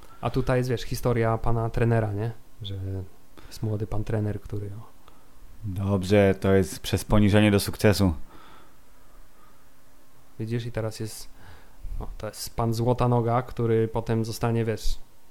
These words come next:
Speaker 1: to osiemdziesiąty trzeci?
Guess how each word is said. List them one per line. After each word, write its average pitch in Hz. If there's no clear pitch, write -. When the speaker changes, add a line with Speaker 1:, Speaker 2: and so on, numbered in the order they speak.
Speaker 1:
to 131
osiemdziesiąty 131
trzeci? -